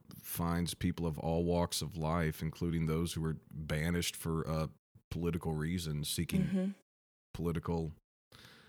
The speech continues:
Speaker 1: asylum, and there they are in the Bible. And I think reading that, hearing that, a lot of people are gonna relate to that even in a more deeper way after, after hearing those details. Do you have any advice,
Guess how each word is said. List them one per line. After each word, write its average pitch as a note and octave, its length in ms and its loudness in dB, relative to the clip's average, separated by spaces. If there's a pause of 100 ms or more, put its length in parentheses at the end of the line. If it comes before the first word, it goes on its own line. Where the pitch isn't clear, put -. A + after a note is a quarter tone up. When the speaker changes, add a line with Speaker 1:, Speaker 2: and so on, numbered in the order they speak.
(340)
Speaker 1:
asylum, F2+ 540 6
and D2+ 120 2
there D#2+ 140 4
they D#2+ 80 2
are E2 100 4
in E2 80 2
the D#2+ 80 2
Bible. E2+ 320 2
And E2+ 80 4
I G2 60 6
think G2 340 2 (220)
reading F#2+ 500 6
that, D#2+ 420 2
hearing F#2 340 4
that, D#2+ 220 2
a E2 60 0
lot E2+ 220 2
of D#2+ 80 0
people E2+ 240 0
are - 20 0
gonna E2 160 2
relate D#2+ 360 2
to F2+ 80 -2
that D#2+ 260 2
even D#2+ 320 0 (180)
in E2 100 0
a D#2+ 60 2
more D#2+ 220 2
deeper D#2 320 0
way E2 240 4
after, - 320 -2
after D2+ 240 -2
hearing D#2+ 260 4
those D2+ 200 0
details. D#2 640 0 (800)
Do - 40 8
you C#3+ 60 12
have G3 100 10
any F3+ 140 12
advice, F2 800 8